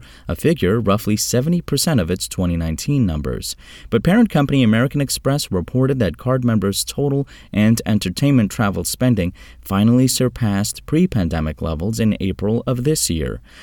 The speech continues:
Audrey Hensley, the president of American Express Travel, said the company has seen a surge in advanced bookings, noting that the one hundred twenty day plus bookings are up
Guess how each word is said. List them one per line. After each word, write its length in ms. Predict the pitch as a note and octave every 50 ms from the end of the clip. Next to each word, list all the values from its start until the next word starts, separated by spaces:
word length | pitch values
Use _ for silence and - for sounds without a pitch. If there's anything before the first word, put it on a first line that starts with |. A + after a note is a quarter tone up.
| - - -
Audrey 360 | - A2 G2 G#2+ G2+ F#2 F2
Hensley, 500 | G2+ A2 A2 G#2 F#2 F2+ E2+ E2+ F2 G#2+
the 140 | G#2 F2 -
president 500 | - G#2 F#2+ F2 - F2 F2+ F2+ F#2 -
of 100 | F2 D#2+
American 400 | E2+ F2 F2 F2 F2+ - F2+ E2+
Express 440 | D#2+ - - - F2 E2 E2 -
Travel, 460 | - - - G#2+ G#2 G#2 F#2 F#2+ F#2+ - - - - - -
said 220 | - - E3+ G3+ G3+
the 80 | A3+ -
company 400 | - C#3 C#3 C3 C#3 D3 D3 B2+
has 180 | B2 A#2+ A#2
seen 240 | - - C3+ C#3 C#3
a 60 | C#3
surge 440 | - - - F#3 F#3 C#3 F#2 D2 -
in 200 | - G2+ G2+ F#2
advanced 640 | F2 E2 D#2+ F#2 F2 E2+ E2 D#2+ - - - -
bookings, 380 | - G2 F#2+ - C3+ C#3+ C#3+ - - - - - - -
noting 320 | F2 F2 E2+ F#2 G#2+ A2+
that 260 | G2 F2 E2+ E2 E2
the 160 | - F2 E2
one 220 | D#2 D#2+ G2+ A#2+ B2
hundred 320 | A#2 B2 A2+ G2+ G2+ F2+
twenty 320 | - - B2 A#2+ B2 A#2+ G#2+
day 260 | - F#2+ G2 G2+ G#2+
plus 380 | - - - F#2 F#2+ - -
bookings 500 | - - B2+ C3 - C3 B2+ B2 A#2+ - - - - - - -
are 160 | F2+ F2+ E2+
up 200 | G2+ G#2 -